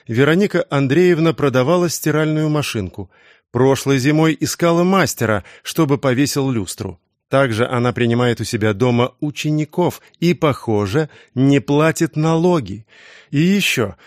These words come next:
меняет свою однушку в пятиэтажке в десяти остановках от метро Новогиреево на аналогичное жилье в доме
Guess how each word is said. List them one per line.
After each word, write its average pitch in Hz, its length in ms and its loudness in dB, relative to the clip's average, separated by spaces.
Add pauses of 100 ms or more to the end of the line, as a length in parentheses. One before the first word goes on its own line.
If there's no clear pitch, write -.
(220)
меняет 156 580 4
свою 156 440 2
однушку 151 580 0
в - 80 -6
пятиэтажке 135 800 -2 (200)
в 127 100 -6
десяти 170 400 0
остановках 147 840 -2
от 131 140 -4
метро 147 300 -2
Новогиреево 135 720 2 (260)
на 139 300 2
аналогичное 147 760 2
жилье 123 400 2
в 127 80 -4
доме 156 480 2